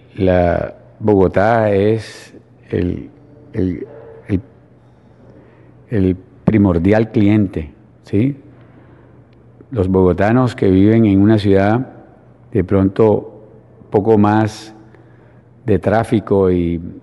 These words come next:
y con otras condiciones distintas, quieren siempre tener su segunda casa al lado del mar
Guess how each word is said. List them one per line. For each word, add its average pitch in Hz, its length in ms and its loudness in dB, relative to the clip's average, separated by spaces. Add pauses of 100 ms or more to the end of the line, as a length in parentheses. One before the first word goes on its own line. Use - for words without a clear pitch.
(760)
y 98 240 0
con 92 520 -2
otras 104 340 -2
condiciones 107 760 0
distintas, 95 800 0
quieren 95 400 -2
siempre 104 400 -2
tener 92 300 -2
su 104 160 -8
segunda 95 420 2
casa 95 400 0
al 87 160 0
lado 95 240 2
del 90 140 4
mar 101 420 -2